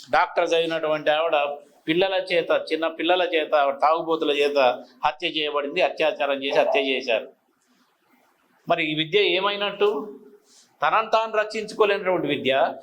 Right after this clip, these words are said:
సమయస్ఫూర్తిని ఇవ్వనటువంటి విద్య, చైతన్యం ఇవ్వనటువంటి విద్య విద్య కాదది. సార్ అన్నాడు చూడు, ప్రజ-, ప్రయోజనరహితమైనటువంటి విద్య విద్య కాదది. నిన్ను నువ్వు రక్షించుకోలేని విద్య విద్య ఎక్కడవుతుంది? అందుకు ధైర్యం వాళ్ళ దగ్గర నుంచి రావాలి.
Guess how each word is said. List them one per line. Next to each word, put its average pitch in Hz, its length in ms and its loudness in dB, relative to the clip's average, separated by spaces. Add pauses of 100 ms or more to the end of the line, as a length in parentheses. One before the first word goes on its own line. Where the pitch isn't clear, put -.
(120)
సమయస్ఫూర్తిని 214 720 0
ఇవ్వనటువంటి 185 560 2
విద్య, 135 260 -2 (540)
చైతన్యం 220 420 -2
ఇవ్వనటువంటి 202 600 0
విద్య 190 200 0
విద్య 208 260 -2
కాదది. 220 640 -2 (600)
సార్ 175 240 0
అన్నాడు 208 300 -2
చూడు, 170 120 -2
ప్రజ-, 175 440 2
ప్రయోజనరహితమైనటువంటి 190 1400 0
విద్య 185 240 0
విద్య 208 220 -2
కాదది. 220 540 0 (920)
నిన్ను 175 220 0
నువ్వు 226 160 2
రక్షించుకోలేని 214 720 0
విద్య 180 240 -2
విద్య 170 260 -2
ఎక్కడవుతుంది? 170 720 -4 (760)
అందుకు 208 260 2
ధైర్యం 185 360 0
వాళ్ళ 160 240 0
దగ్గర 156 240 0
నుంచి 139 160 -6
రావాలి. 127 400 4